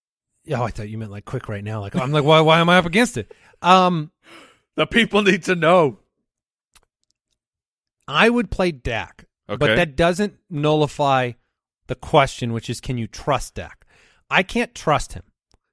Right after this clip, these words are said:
Speaker 1: I would still probably play him over a Tannehill or a Garoppolo or, you know, whatever. You said, you talked about Goff with their matchup, and, like, I'm not playing him over those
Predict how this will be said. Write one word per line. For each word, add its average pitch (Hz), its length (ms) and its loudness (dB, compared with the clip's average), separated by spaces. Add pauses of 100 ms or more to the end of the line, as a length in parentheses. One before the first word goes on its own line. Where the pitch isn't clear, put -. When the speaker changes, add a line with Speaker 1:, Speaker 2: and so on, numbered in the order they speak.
(140)
Speaker 1:
I 143 120 2
would 160 120 -4
still 208 180 0
probably 185 340 -2
play 185 300 -4
him 131 180 -4
over 131 280 -4
a 139 120 -6
Tannehill 139 460 -6
or 135 140 -2
a 131 60 -6
Garoppolo 131 800 -2
or, 120 340 -4 (540)
you 123 140 -4
know, 110 380 -6 (160)
whatever. 135 380 0
You 117 120 -6
said, 127 260 -8
you 139 80 -10
talked 135 200 -6
about 135 220 -6
Goff 127 460 -2
with 127 180 -8
their 139 120 -4
matchup, 123 580 -4
and, 110 180 -8 (300)
like, 135 120 -8
I'm 196 80 -4
not 240 200 0
playing 156 340 -2
him 143 140 -2
over 131 220 0
those 120 320 -4